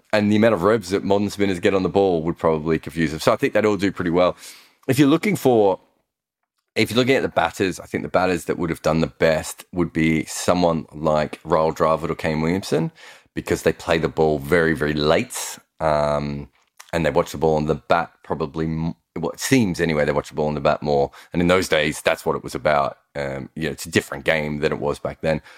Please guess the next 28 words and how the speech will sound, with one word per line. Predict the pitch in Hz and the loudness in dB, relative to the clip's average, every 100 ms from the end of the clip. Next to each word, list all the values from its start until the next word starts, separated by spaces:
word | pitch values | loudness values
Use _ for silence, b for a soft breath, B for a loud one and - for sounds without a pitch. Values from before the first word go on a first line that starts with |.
| B B _ - | B B _ 2
Bowlers, | 110 123 107 104 131 - - | 4 4 4 2 0 -4 -14
<clears throat> | - | -10
I | - - - - _ _ _ 110 | -8 -8 -14 -20 _ _ _ 0
mean, | 104 82 92 | 2 2 0
anyone | 98 95 80 | 2 2 0
tall | - 87 85 | 0 2 2
<laughs> | 76 | 0
would | - | -4
have | - | -6
been | 78 76 | -2 0
unplayable | 76 78 82 90 78 | 0 2 2 2 0
on | 76 | 0
those | 76 76 | 0 0
old | 78 76 | 2 2
wickets. | 76 80 76 - - - | 0 -2 -6 -10 -14 -2
Um, | 78 76 78 76 73 73 B B B B B B _ _ - 78 | 0 2 2 0 -2 -10 B B B B B B _ _ -8 0
uh, | 76 73 71 - - | 0 0 -4 -10 -10
Suleiman | - 131 120 95 | 0 2 4 4
Ben | 104 110 | 2 2
might | 92 | 2
have | 85 | 2
been | 85 | 0
the | |
best | 82 85 | 0 0
bowler | - 87 85 | 2 2 2
in | 78 | -2
the | |
world. | 78 87 101 73 | 0 2 2 -2